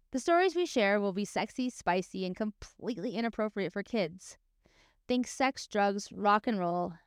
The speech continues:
and a load of laundry. As always, this podcast is intended for entertainment purposes only and should not be considered medical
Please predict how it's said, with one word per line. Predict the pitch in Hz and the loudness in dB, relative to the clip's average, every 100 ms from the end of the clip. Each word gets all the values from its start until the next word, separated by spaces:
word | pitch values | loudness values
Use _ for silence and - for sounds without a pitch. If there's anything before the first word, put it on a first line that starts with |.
| - | -4
and | 240 | 0
a | 277 | 4
load | 302 330 | 4 4
of | 330 | 4
laundry. | 339 285 151 - - _ - | 4 2 -2 -10 -16 _ 2
As | 262 247 | 4 6
always, | 220 214 233 294 | 4 4 2 0
this | 220 226 | -2 -2
podcast | - 214 214 - 240 269 - | 0 2 2 2 0 0 -2
is | - 220 | -4 -2
intended | 214 220 214 220 | -2 0 -2 -2
for | - - | -4 0
entertainment | 285 330 311 285 285 | 2 2 4 2 2
purposes | - 247 254 - 254 - | 0 -2 0 -2 -4 0
only | 214 208 202 202 - | -2 0 -2 -4 -4
and | 202 | -4
should | - 208 | -4 0
not | 220 214 | 0 2
be | 247 | -2
considered | 247 - 202 196 180 | -2 -2 0 0 0
medical | 196 220 269 320 320 349 | 2 2 2 2 2 2